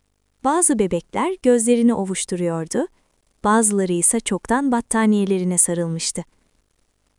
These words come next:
Bulut yumuşacık bir rüzgar gönderdi. Minik ay da ışığını biraz daha yumuşattı. Bir bebeğin gözleri ağırlaştı. Sonra bir başkasının. Bulut fısıldadı.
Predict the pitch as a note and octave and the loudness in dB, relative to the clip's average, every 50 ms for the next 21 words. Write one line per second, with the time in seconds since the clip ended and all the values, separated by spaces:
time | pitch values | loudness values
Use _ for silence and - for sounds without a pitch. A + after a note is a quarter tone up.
0 | _ _ _ _ - B3 B3+ C4+ F4 - - - A#3+ C4 C#4+ D#4 C#4+ - C#4 C4 | _ _ _ _ -4 -2 0 0 -2 -4 -4 -2 0 0 0 0 0 -2 -2 0
1 | B3+ C#4 - _ - C4 B3+ A3+ A3 A#3 A#3 A3 G#3+ A#3 A3 G#3 G3+ F#3+ G3 F#3 | 0 -2 -2 _ 0 0 0 2 2 2 2 4 2 2 2 0 0 -2 -2 -2
2 | F3+ F3 E3+ E3+ E3 E3 E3 - D#3+ - _ _ _ _ _ _ _ _ _ _ | -2 -2 -2 -4 -4 -6 -8 -10 -14 -16 _ _ _ _ _ _ _ _ _ _
3 | _ _ _ _ _ _ _ - G#3+ A#3 C4 D#4 D#4 - A#3+ G3+ F3+ E3+ E3+ - | _ _ _ _ _ _ _ 2 4 4 4 4 0 -2 -4 -4 -4 -2 -2 -2
4 | C4+ - A#3 G#3+ - - - G#3 G#3 A3 B3+ C4 - - F4 F4+ E4+ D4+ C#4 A#3+ | -2 -2 -2 -2 -2 0 0 2 2 2 2 0 0 -4 -4 -2 0 0 0 0
5 | A#3 A#3+ A3+ A#3+ A#3 G3 F#3+ F3+ F3 - - E3 D3+ - _ - E3+ - _ _ | 0 0 0 0 0 0 0 -2 -2 -2 -4 -8 -10 -10 _ -14 -14 -14 _ _
6 | _ _ _ _ _ _ _ _ _ _ _ _ _ _ _ _ _ _ - D4+ | _ _ _ _ _ _ _ _ _ _ _ _ _ _ _ _ _ _ 0 0
7 | E4+ E4+ - A#3+ G#3 F#3+ F#3 G3 B3 E4 F4+ E4+ - C#4 C4+ B3+ A#3 B3+ B3 A#3+ | 2 4 4 4 4 4 2 0 0 -2 -2 0 0 2 2 2 2 2 2 2
8 | G#3+ G3 F#3 F3+ F3 E3+ E3 D#3+ D#3+ - - - E3+ E3 _ _ _ _ _ _ | 2 0 0 -2 -2 -4 -4 -6 -6 -6 -8 -8 -10 -12 _ _ _ _ _ _
9 | _ _ _ _ _ _ _ _ _ - - - F#3+ E3 D#3 D#3+ F#3 A3+ A3+ A#3+ | _ _ _ _ _ _ _ _ _ -4 -2 -2 0 -2 -2 -2 -2 0 0 0
10 | A#3 G#3 A3 G#3 - - - G#3 - - G3 F#3 E3+ E3 - _ _ _ _ _ | 0 0 -2 -2 -2 -2 -2 -2 0 0 0 -2 -2 -6 -10 _ _ _ _ _
11 | _ _ _ _ _ _ _ _ _ _ _ _ _ _ - F3 F3 E3+ F#3+ B3 | _ _ _ _ _ _ _ _ _ _ _ _ _ _ -6 -4 -2 -2 0 -2
12 | - - - - A#3 - A#3 G#3+ G3+ G3+ G3+ F#3 F3+ E3+ | -4 -4 -2 0 2 2 2 2 2 0 -2 -2 -4 -6